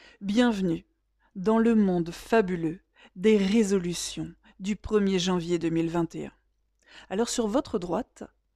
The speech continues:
vous avez le cimetière des résolutions de deux mille dix-huit. Sur votre gauche,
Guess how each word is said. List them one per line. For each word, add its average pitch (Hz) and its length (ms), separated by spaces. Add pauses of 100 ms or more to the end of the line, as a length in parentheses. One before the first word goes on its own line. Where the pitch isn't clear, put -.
(200)
vous 214 160
avez 269 120
le 277 100
cimetière 254 760
des 233 240
résolutions 240 560
de 233 80
deux 220 120
mille 208 200
dix-huit. 185 480 (560)
Sur 185 240
votre 226 320
gauche, 165 540